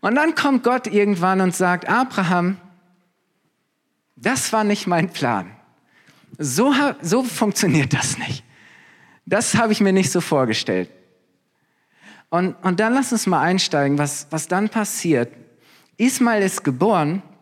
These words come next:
und dann spricht Gott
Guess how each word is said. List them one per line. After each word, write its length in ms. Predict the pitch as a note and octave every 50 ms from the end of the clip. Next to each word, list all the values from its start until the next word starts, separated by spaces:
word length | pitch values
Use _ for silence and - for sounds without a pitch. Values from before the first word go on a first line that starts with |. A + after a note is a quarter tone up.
| _ _ _ _ _ _ _ _ _ _ _ _ _ _ _ - - _ _ - - - _
und 140 | - D#3 F3+
dann 140 | G#3+ A#3+ A#3+
spricht 480 | - - - - C#4 C4 - - - -
Gott 480 | A3+ A3 A3 A3 - - - - -